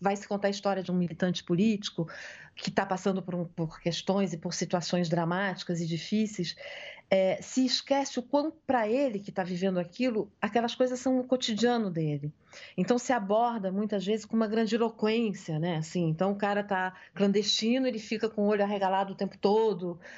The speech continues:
à espreita, de, né? Não, não que não seja também assim, mas sempre me incomodou a falta de cotidiano na, nos filmes, sabe?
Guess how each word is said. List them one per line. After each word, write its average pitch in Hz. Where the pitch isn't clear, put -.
à 175
espreita, 202
de, 185
né? 226
Não, 294
não 320
que -
não 302
seja 269
também 240
assim, 220
mas 220
sempre 330
me 285
incomodou 226
a 196
falta 247
de 233
cotidiano 233
na, 165
nos 180
filmes, 180
sabe? 185